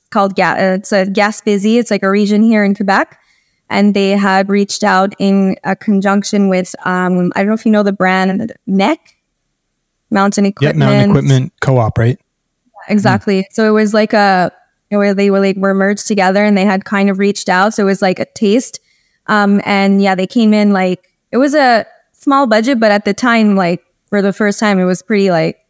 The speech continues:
Speaker 1: interesting. Like, they covered, like, everything for four days and they paid. And then from there, um, I just started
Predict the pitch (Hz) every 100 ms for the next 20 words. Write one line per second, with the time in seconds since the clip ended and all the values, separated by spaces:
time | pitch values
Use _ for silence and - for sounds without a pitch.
0 | _ 208 226 202 202 190 185 185 190 247
1 | 202 208 196 190 190 190 202 196 196 -
2 | 180 202 196 190 190 202 196 190 196 208
3 | 190 240 - _ _ _ _ _ 208 214
4 | 208 214 - 208 202 202 208 208 208 208
5 | - 190 190 190 190 190 190 190 196 _
6 | _ _ _ _ - 185 208 - - -
7 | - 196 202 190 156